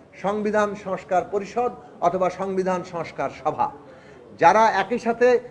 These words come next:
আগামী পঞ্চমত যে কথাটা যুক্ত করতে চাচ্ছি, যে ছয় মাসের মধ্যে, সর্বোচ্চ ছয় মাসের মধ্যে তারা সংবিধান সংস্কারের কাজ সম্পন্ন করবে, আবার সে রাষ্ট্র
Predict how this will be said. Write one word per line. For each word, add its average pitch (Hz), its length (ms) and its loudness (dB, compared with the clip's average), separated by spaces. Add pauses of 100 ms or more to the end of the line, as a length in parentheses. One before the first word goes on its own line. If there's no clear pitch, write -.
(320)
আগামী 202 320 0 (420)
পঞ্চমত 226 440 2 (120)
যে 214 140 0
কথাটা 196 320 -2
যুক্ত 190 180 -4 (100)
করতে 233 240 -2
চাচ্ছি, 226 260 -4 (400)
যে 147 80 -2 (140)
ছয় 226 360 8
মাসের 262 340 6
মধ্যে, 131 280 -2 (500)
সর্বোচ্চ 285 500 10 (160)
ছয় 220 240 4
মাসের 175 320 -2
মধ্যে 135 280 2 (460)
তারা 180 160 2 (140)
সংবিধান 208 380 0 (120)
সংস্কারের 180 480 -4
কাজ 156 120 -2 (100)
সম্পন্ন 185 320 -8 (100)
করবে, 208 220 0 (600)
আবার 254 280 6
সে 254 100 8 (880)
রাষ্ট্র 185 280 0